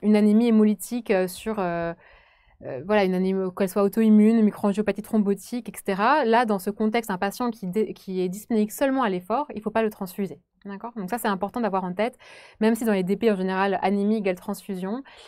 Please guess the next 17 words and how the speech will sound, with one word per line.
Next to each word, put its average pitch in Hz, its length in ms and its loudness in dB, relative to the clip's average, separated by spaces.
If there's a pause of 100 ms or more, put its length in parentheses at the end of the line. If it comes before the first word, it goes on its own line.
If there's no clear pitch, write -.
(180)
euh, 180 280 -4
là, 208 380 0
euh, 180 120 -2
il 202 100 -6
faut 226 100 -8
quand 214 120 0
même 240 140 -2
réfléchir 214 520 -6
qu'on 190 120 -6
n'a 196 120 -4
pas 254 160 -2
assez 226 220 -2
d'informations 196 520 -6
pour 220 180 -8
pouvoir 214 180 -6
le 202 80 -4
transfuser. 180 480 -16